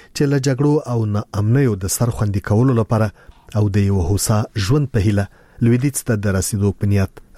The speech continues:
روان شوي وو، واړه د ترکیې په وان جهیل کې ډوب شول. د دوی له ډلې د یوه جسد کور ته سپارل شوی دی، خو د دریو نورو جسدونه او قبرونه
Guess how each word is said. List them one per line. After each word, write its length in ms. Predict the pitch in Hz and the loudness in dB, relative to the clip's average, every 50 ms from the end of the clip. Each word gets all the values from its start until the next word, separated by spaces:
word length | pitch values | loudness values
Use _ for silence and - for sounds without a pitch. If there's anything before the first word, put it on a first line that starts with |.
| 110 104 | 0 0
روان 260 | 101 101 101 92 - - | 2 2 0 0 0 0
شوي 180 | 170 170 139 120 | 0 2 2 2
وو، 160 | 113 110 104 - - - - - - - 127 | 0 -2 -2 -6 -12 -20 -20 -20 -8 -4 0
واړه 240 | 131 139 147 151 147 139 127 | 0 2 2 2 2 0 0
د 140 | 123 113 - - | 0 -2 -2 -2
ترکیې 340 | - 101 92 - - 113 110 107 - - | -4 -4 -2 -2 0 0 0 0 -2 -4
په 400 | - 107 104 - - - 113 110 | -4 -2 -2 -4 -6 -4 -2 0
وان 260 | 123 127 135 127 110 92 98 | 0 2 0 0 -2 -2 -2
جهیل 320 | 85 90 107 104 104 - - | 0 0 0 -2 -2 -2 -2
کې 400 | 113 104 101 113 - - 110 101 | 0 0 0 -2 -4 -6 -2 0
ډوب 260 | 147 139 - - - | 0 -2 -2 -4 -4
شول. 240 | - 117 110 110 - - - - - _ _ _ _ _ _ _ _ _ _ _ _ - - - 123 | -2 -2 -2 -2 -4 -8 -16 -20 -20 _ _ _ _ _ _ _ _ _ _ _ _ -14 -6 -2 -2
د 80 | 117 113 117 | 0 2 2
دوی 160 | 135 139 135 139 - - _ _ _ - _ _ _ - - - - _ _ - - _ _ - - 127 | 2 2 2 0 -4 -6 _ _ _ -20 _ _ _ -20 -20 -20 -20 _ _ -20 -20 _ _ -4 0 2
له 100 | 117 117 113 107 110 | 2 2 2 2 0
ډلې 360 | 127 123 127 127 127 120 110 110 | 0 0 0 0 0 0 0 0
د 120 | 113 107 104 | 0 2 2
یوه 180 | 113 117 131 156 147 120 | 4 4 2 2 0 0
جسد 420 | 110 95 - - 98 95 - - - - | -2 -2 -2 -4 -4 -4 -6 -10 -6 -2
کور 160 | - 120 117 - - | -2 -2 0 0 -2
ته 100 | 113 95 - | -2 -2 -2
سپارل 320 | - - 107 98 101 101 98 | -4 -2 -2 -2 -2 -2 -2
شوی 240 | - - 160 139 120 104 104 | -2 0 0 0 0 0 0
دی، 80 | 101 95 113 | -2 -2 -2
خو 100 | 117 113 104 95 107 | -2 -4 -2 -2 -2
د 100 | 104 101 101 131 | -2 -2 0 0
دریو 260 | 127 135 135 120 110 107 | 0 2 2 0 0 0
نورو 180 | 117 131 123 113 95 101 | 0 0 0 0 -2 -2
جسدونه 460 | 95 - - 101 98 110 104 104 104 - - 113 | -2 -2 -2 -2 -2 0 0 0 0 -2 -2 -4
او 20 | 107 98 - - | -4 -4 -4 -4
قبرونه 360 | 101 95 101 113 110 101 98 | -4 -2 0 0 0 0 0